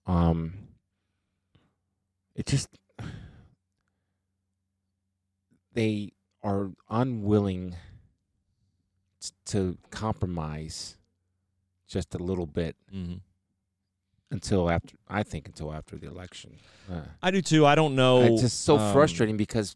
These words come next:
Speaker 1: people, I, I'm sorry to c-, cut you
Speaker 2: No,
Speaker 1: off,
Speaker 2: no,
Speaker 1: but I'm
Speaker 2: fine.
Speaker 1: just so frustrated because there's, there's people that rely, that are a customer-based business where whatever services they provide, you can't get over the internet.
Speaker 2: Mm-mm.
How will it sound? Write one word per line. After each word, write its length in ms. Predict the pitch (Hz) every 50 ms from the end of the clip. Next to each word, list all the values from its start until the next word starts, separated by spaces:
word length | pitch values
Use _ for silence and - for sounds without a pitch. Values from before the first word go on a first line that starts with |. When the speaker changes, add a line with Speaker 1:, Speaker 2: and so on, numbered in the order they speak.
| _ -
Speaker 1:
people, 560 | - 143 165 - - 175 156 143 135 127 123 _ - - _ _ _ _ _ _ - - -
I, 160 | 98 101 113
I'm 100 | - 117
sorry 340 | 113 - - 131 123 110 95
to 100 | 85 -
c-, 60 | -
cut 240 | - - 135 127 -
you 60 | 185
Speaker 2:
No, 60 | 160
Speaker 1:
off, 80 | 151 139
Speaker 2:
no, 60 | - 143
Speaker 1:
but 80 | 139
I'm 80 | 135 135
Speaker 2:
fine. 40 | 143
Speaker 1:
just 160 | 131 170 156 -
so 120 | - 202
frustrated 500 | 175 - - 185 190 - - 160 147 131
because 320 | 113 113 - - 135 123
there's, 340 | 110 135 131 120 - - - _ _ _ _ _ _ _ _ _
there's 160 | - 139 123 -
people 640 | - - 180 196 - - 160 131 117 107 101 98 104 _ _ _ _ _ _ _ _ _ _ _ _ _ _ _ _ _ _
that 200 | - 120 117 - 113
rely, 840 | 113 104 104 104 113 123 143 139 117 110 107 104 101 104 104 104 - - _ _ - - _ _ _ -
that 120 | 107 101
are 120 | 101 101
a 40 | 101
customer-based 1200 | - - - 151 147 123 - - 131 120 110 107 90 82 - 117 113 113 110 107 - - - - - _ _ _ _ _ _ _ _
business 480 | - 139 160 147 123 110 101 95 - -
where 260 | 107 110 110 104 104 104
whatever 340 | 98 110 113 123 123 113
services 580 | 107 - - - 131 123 117 117 - - 107 95
they 140 | 104 113 113
provide, 520 | - - 101 85 98 113 131 147 131 107 92
you 100 | 98 95
can't 320 | - - 131 117 113 98
get 160 | - 113 101 -
over 240 | - 117 117 95 104
the 200 | 101 92 90 95
internet. 600 | 120 160 165 123 98 90 87 92 113 - _ - -
Speaker 2:
Mm-mm. 280 | 98 82 - 78 80